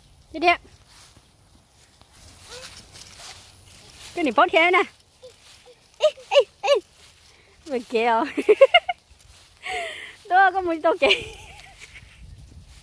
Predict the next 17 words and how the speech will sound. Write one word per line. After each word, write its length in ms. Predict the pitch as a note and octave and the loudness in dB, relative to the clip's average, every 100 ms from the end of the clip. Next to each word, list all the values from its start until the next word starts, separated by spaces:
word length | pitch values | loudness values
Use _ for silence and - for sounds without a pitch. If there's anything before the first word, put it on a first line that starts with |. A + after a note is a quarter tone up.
| - - D#5 D#5 F5+ F5 E5 - - | -20 -20 -20 -12 -8 -8 -10 -10 -4
Tôi 100 | E4+ | 4
có 80 | A#4 | 4
đeo 160 | F#4+ | 4
trong 180 | F#4+ D#4+ | 0 0
lỗ 100 | G#4 | 0
đầu 300 | D#4 D4+ C#4+ | 0 0 0
tôi. 420 | D4+ F4+ D4+ C#4 D4 - - - - - - - - - - - - - - - - - - - - | 0 0 0 -4 -10 -20 -20 -20 -20 -20 -20 -20 -20 -20 -20 -20 -20 -20 -20 -20 -16 -16 -16 -18 -6
Mày 100 | E4+ | 0
mò 220 | E4 D4+ | 2 2
có 60 | C5 | 2
phải, 320 | A4 C#4+ - - | 0 0 -6 -6
có 60 | G4 | -2
phải 140 | A4+ | -2
bơ 120 | E4+ E4 | -2 -2
tao 220 | D#4 D#4 | -2 -4
nó 120 | E4+ | -4
là. 200 | D4+ B3+ | -2 -4